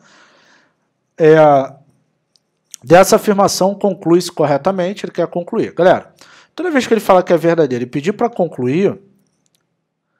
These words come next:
e tiver o todo, é uma questão de diagramas lógicos, cara. Não tem nada a ver com negação. Ah, quando vai ser negação? Quando falar negação. Tá? Caramba, não tá ainda. Hoje tá de maldade.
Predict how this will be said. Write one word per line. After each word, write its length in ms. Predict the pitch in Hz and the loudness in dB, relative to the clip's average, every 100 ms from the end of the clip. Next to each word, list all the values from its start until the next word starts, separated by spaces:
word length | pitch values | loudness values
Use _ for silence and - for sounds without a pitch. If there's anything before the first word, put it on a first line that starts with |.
| _ _ _ _ _ | _ _ _ _ _
e 80 | 165 | -10
tiver 440 | 156 - 151 151 214 | -8 -8 -2 2 4
o 140 | 208 | 2
todo, 680 | - 160 180 262 165 107 - _ _ _ _ _ _ _ - | -2 0 2 2 0 -8 -10 _ _ _ _ _ _ _ -2
é 80 | 160 | 0
uma 180 | 185 | 0
questão 420 | 185 180 - 185 196 | -2 -4 -2 -4 -4
de 140 | 202 | -6
diagramas 640 | 208 247 196 202 254 285 | -2 -2 0 0 -2 -6
lógicos, 600 | 185 160 160 110 - - | 0 4 2 0 -14 -20
cara. 200 | - 90 | -20 -20
Não 80 | 101 | -20
tem 180 | - 170 | -10 -6
nada 280 | 180 247 285 | -4 0 0
a 20 | |
ver 200 | 175 196 | 2 -2
com 120 | 196 | -2
negação. 640 | 208 220 247 - 117 90 _ _ _ _ - | -6 -6 -6 -8 -12 -14 _ _ _ _ -4
Ah, 160 | 226 | -2
quando 220 | 247 254 269 | 2 2 4
vai 160 | 254 | 0
ser 180 | - 226 | 2 0
negação? 520 | 214 214 208 175 131 | 2 0 0 -4 -4
Quando 160 | 160 208 | -4 -4
falar 200 | 254 254 | -4 -4
negação. 540 | 277 277 - 156 131 _ _ _ _ _ _ _ _ _ _ _ - | -4 -6 -6 -8 -10 _ _ _ _ _ _ _ _ _ _ _ -8
Tá? 380 | 127 175 - _ _ _ _ _ _ _ _ _ _ _ _ _ _ _ - | -6 -6 -8 _ _ _ _ _ _ _ _ _ _ _ _ _ _ _ -16
Caramba, 340 | 120 104 170 143 | -14 -12 -14 -16
não 100 | 110 | -16
tá 180 | 151 | -16
ainda. 500 | - 123 196 - 120 | -14 -16 -18 -20 -20
Hoje 220 | - 147 185 | -20 -20 -20
tá 200 | - 160 | -16 -12
de 220 | 160 143 | -10 -12
maldade. 920 | 117 107 110 113 101 98 69 _ _ | -14 -18 -14 -12 -14 -16 -18 _ _